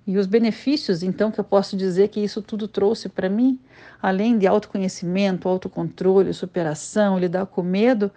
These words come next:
foi a conciliar a nossa família pra dentro disso, né? Que eu já comecei com meu esposo,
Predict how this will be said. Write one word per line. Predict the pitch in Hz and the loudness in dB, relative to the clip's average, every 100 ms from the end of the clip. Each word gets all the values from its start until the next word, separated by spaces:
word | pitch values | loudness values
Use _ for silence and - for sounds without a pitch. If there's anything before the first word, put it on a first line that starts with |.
| - - - - | -14 -20 -20 -16
foi | - 233 233 240 247 247 - | 0 4 4 4 4 2 -2
a | 254 | 0
conciliar | - 254 262 247 226 233 240 | 2 2 4 6 6 6 2
a | 254 | 2
nossa | 240 240 262 | 2 2 2
família | 277 254 240 302 254 208 - | 4 6 6 6 4 2 0
pra | 190 | 0
dentro | 196 190 190 202 | 2 2 0 -4
disso, | 180 156 156 - | -4 -6 -6 -6
né? | 180 202 - _ - _ | -4 -4 -8 _ -20 _
Que | - | -2
eu | |
já | 196 | 0
comecei | 220 202 196 - 202 | 0 0 0 0 0
com | 202 | 2
meu | 190 190 | 2 2
esposo, | 202 - 262 285 302 277 302 | 2 0 4 6 6 2 -2